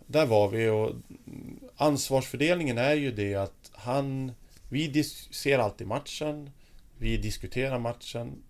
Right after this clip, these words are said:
vi funderar på vad behöver vi ta vidare i träningsveckan?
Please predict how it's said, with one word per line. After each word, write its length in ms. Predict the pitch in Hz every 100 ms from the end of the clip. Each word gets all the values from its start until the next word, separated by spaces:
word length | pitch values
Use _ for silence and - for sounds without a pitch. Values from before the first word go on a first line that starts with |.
| -
vi 160 | 123
funderar 580 | 120 110 107 123 123 117
på 380 | 104 107 107 101 - - - -
vad 240 | - 127 123
behöver 200 | 123 117
vi 80 | 113
ta 140 | 113
vidare 420 | 104 113 110 110
i 20 |
träningsveckan? 680 | 104 113 107 107 - - -